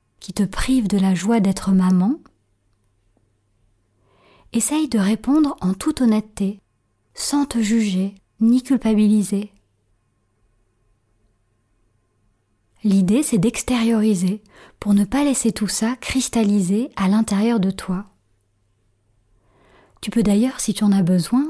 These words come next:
mettre cet épisode sur pause pour prendre le temps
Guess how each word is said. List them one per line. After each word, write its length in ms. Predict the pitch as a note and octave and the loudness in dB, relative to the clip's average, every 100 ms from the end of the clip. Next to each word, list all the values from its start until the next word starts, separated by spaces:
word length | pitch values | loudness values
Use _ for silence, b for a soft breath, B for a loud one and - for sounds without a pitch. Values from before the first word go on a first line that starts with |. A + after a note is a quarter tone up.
| C#4 | 2
mettre 300 | B3 - G#3+ | 2 0 -4
cet 240 | G#3 - | -2 -2
épisode 400 | G#3+ A3 G#3 A3 | 0 0 0 -2
sur 240 | - F#3+ | -2 -4
pause 520 | - - F#3 C4 C#4 - b b b b b | -4 -2 0 0 -2 -10 b b b b b
pour 160 | A3 | -6
prendre 460 | - - C4+ C4+ G#3 | -4 -2 2 2 2
le 160 | G3+ F#3+ | 0 0
temps 320 | - F#3+ | 0 0